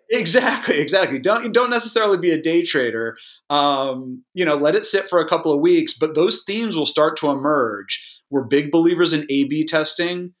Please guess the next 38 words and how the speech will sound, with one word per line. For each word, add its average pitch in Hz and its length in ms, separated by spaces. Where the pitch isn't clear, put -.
And 131 140
for 135 80
the 131 100
non-marketers 135 840
that 139 120
are 139 120
listening, 143 560
that's 135 220
essentially 135 800
putting 127 320
two 165 380
different 139 480
versions 151 760
of 135 160
an 127 220
ad 139 380
or 131 180
an 127 180
email 139 400
into 135 280
market 127 520
and 123 140
seeing 143 500
how 127 240
it's 131 120
performing. 143 760
And 139 120
then 139 140
once 143 260
you're 143 200
getting 139 600
that 117 320
data 190 260
back, 127 320
you 143 80
can 135 180
double 135 300
down 135 460